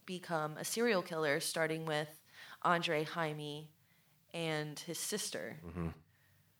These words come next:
Speaker 1: Uh, he did apologize on stand to the families involved, but this is another one of my opinions.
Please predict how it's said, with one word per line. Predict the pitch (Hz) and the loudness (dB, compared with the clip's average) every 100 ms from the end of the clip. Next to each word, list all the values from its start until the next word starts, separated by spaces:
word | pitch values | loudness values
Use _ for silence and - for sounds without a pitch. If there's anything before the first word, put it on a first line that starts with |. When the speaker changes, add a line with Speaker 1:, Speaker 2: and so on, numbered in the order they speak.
| _ _ _ _ _ _ | _ _ _ _ _ _
Speaker 1:
Uh, | 196 170 | -4 -4
he | - 269 | 0 2
did | 202 269 277 | 6 6 6
apologize | - 208 202 196 190 185 | 4 6 6 8 8 8
on | 185 175 | 4 2
stand | - 180 165 175 | 0 2 2 2
to | 190 | 0
the | 175 | -2
families | - 160 160 175 | 0 0 0 0
involved, | 175 160 160 156 170 185 - | -2 4 8 10 8 4 -2
but | - 180 170 - - - _ - | 6 8 8 2 -4 -6 _ -8
this | - | -6
is | 175 | -4
another | 175 170 165 156 | 2 4 6 4
one | 160 | 4
of | 170 165 | 0 2
my | 156 | 2
opinions. | 156 175 165 160 180 190 | 2 -2 -2 -2 -2 -4